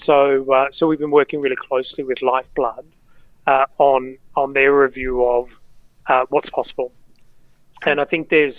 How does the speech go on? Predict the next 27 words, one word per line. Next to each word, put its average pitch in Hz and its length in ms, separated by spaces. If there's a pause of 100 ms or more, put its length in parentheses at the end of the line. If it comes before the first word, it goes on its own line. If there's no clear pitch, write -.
(520)
uh, 139 200
I 156 40
think 160 180
there 156 160
is 170 160
a - 20
case 143 280 (120)
for 147 60
change. 190 680 (560)
Um, 143 200 (100)
one 160 240
of 175 80
the 151 80
things 156 320 (100)
that, 147 360
uh, 143 200 (180)
that 151 120 (100)
certainly 165 280
Lifeblood 147 680
has, 143 260 (580)
uh, 135 200
been, 143 280 (180)
uh, 147 180
quite - 220
public 170 320
about, 151 380 (160)
uh, 139 160